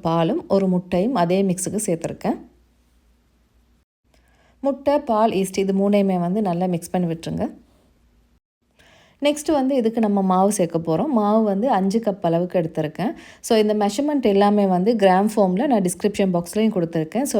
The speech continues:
நீங்க அங்க கூட செக் பண்ணிக்கொள்ளுங்க. So,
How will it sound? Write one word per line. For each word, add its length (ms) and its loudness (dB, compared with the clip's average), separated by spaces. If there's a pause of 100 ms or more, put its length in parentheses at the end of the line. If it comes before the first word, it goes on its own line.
நீங்க 200 0
அங்க 240 -2
கூட 220 0
செக் 180 -6
பண்ணிக்கொள்ளுங்க. 520 -2 (2000)
So, 100 6